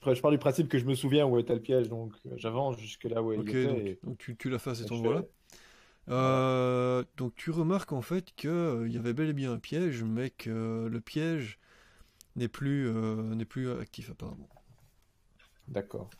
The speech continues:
Speaker 1: d'accord. Mais je reste tout de même prudent. Je me dis, ok, peut-être qu'il a pas été réarmé depuis la dernière fois. Et, et avant d'aller plus loin, je vais quand même regarder, peut-être qu'il a été déplacé, peut-être qu'il y a un autre piège, parce qu'ici, c'était des flèches qui étaient tirées dans mon souvenir,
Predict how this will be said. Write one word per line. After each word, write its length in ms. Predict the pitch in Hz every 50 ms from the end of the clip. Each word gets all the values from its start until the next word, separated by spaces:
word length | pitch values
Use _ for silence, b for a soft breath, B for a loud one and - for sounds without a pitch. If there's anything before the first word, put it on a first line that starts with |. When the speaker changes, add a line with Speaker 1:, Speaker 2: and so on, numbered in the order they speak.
| - -
Speaker 1:
d'accord. 200 | _ - - - -
Mais 200 | 107 110 113 110
je 120 | 107 117
reste 320 | 120 147 143 - - - -
tout 100 | - 151
de 60 | 131
même 180 | 143 143 131 123
prudent. 440 | - - 135 120 120 113 127 - - -
Je 160 | - - 117
me 60 | 110
dis, 120 | 104 110 120
ok, 160 | 117 110 - -
peut-être 280 | 127 123 - 107 -
qu'il 140 | - - 104
a 40 | 101
pas 140 | 104 117 110
été 180 | 107 - 117
réarmé 460 | 110 107 113 113 107 104 95 104 113 113
depuis 240 | 107 104 - -
la 80 | 104 104
dernière 320 | 104 104 104 104 101 104
fois. 240 | - - 131 139 - b b b b b b b b b b b _ _
Et, 540 | - 113 107 107 104 104 104 104 - - 113
et 80 | 110 107
avant 220 | 107 120 139 147
d'aller 240 | 131 131 127 127 127
plus 100 | 127 127
loin, 300 | 131 127 147 156 156 143
je 100 | 113 110
vais 140 | 101 113 110
quand 100 | 110 120
même 140 | 127 131 127
regarder, 360 | 113 113 107 107 107 131 127
peut-être 240 | 131 - 139 127 131
qu'il 120 | - 127
a 60 | 123 120
été 180 | 120 - 123
déplacé, 500 | 113 123 120 123 131 120 117 - 156 156
peut-être 220 | 135 - 123 120 -
qu'il 60 | 127
y 20 |
a 40 | 120
un 40 | 131
autre 100 | 123 127
piège, 220 | - 135 123 127
parce 140 | - 110 107
qu'ici, 320 | - 117 208 - - 185
c'était 220 | 131 139 131 135 131
des 100 | 127 120
flèches 340 | 123 - 156 151 - - -
qui 80 | 127
étaient 160 | 120 - 120
tirées 300 | 107 - - 113 107 113
dans 140 | 107 107 104
mon 120 | 104 104 104
souvenir, 360 | - 104 101 107 123 139